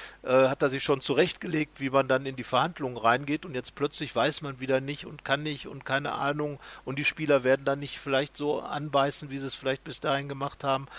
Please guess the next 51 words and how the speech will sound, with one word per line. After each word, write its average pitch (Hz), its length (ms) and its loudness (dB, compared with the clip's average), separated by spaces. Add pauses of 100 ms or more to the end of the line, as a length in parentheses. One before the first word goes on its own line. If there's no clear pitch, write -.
(100)
Vielleicht 120 320 2
auch 107 120 0
Spieler, 151 360 4
die 135 120 0
man 127 160 0
sonst 127 280 -4
gar 120 200 0
nicht 131 160 -8
hätte 135 180 -4
bekommen 156 420 2
können, 135 240 -2
wenn 127 120 -2
man 127 120 -2
mit 123 140 -8
Champions 185 420 -4
League 110 180 -8
locken 101 320 -4
kann. 90 200 -8
Das 101 120 -10
ist 190 180 -10
natürlich 135 400 -10
nochmal 107 240 -6
eine 98 100 -6
andere 95 280 -6
Hausnummer. 131 500 -6 (380)
Also 143 380 4
es 147 140 0
hängt 175 180 2
schon 175 140 2
viel 165 260 0
an 127 120 2
dieser 120 240 0
ganzen 123 320 0
Geschichte 131 400 -8
dran. 123 340 2 (300)
Nochmal, 147 520 2 (120)
auch - 420 2 (260)
Europa 127 420 2
League 139 320 -4
wäre 127 400 4
keine 127 240 -2
Katastrophe 147 680 -6
für 160 200 -4
Borussia 139 400 -4
Mönchengladbach, 139 640 -4
aber 127 260 -2
wie 120 60 -10
du 123 160 -10
es - 100 -10
gesagt 113 380 -2
hast, 120 160 -6